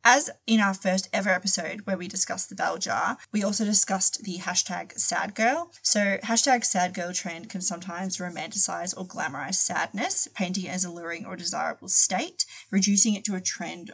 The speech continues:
or aesthetic. And this hashtag commonly uses images or reels of the Virgin Suicide movies or of the novel itself. And this can actually trivialize the seriousness of mental health issues and make it difficult for individuals to seek help.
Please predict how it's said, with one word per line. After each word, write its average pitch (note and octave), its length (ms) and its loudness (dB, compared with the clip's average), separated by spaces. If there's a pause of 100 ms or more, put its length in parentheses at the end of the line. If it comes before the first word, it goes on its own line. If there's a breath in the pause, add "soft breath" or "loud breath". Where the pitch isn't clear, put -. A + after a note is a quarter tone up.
or - 400 -10
aesthetic. - 540 -4 (280 loud breath)
And A3 160 4
this C4+ 180 4
hashtag F#3+ 460 -2
commonly F3+ 380 -4
uses F#3 460 -4
images F#3 580 -4 (160)
or F#3 160 -4
reels F#3+ 500 -2 (120)
of F3 260 2 (140)
the F#3 240 -2
Virgin E3+ 320 -6
Suicide F3 420 -4
movies G3 580 0
or E3 320 -4
of E3 300 -6
the E3+ 140 -8
novel - 360 -10
itself. - 640 -2 (360 loud breath)
And G3 180 8
this A3+ 80 6
can B3 140 2
actually A3+ 180 2
trivialize F3+ 540 -2
the - 40 -4
seriousness - 520 -4
of - 80 -12
mental E3 240 -10
health F3+ 260 -6
issues E3 420 -2
and F#3 160 -4
make F#3 200 -8
it F#3 100 -8
difficult - 380 -8
for - 80 -18
individuals F3 580 -8
to - 260 -4
seek - 340 4
help. - 300 -8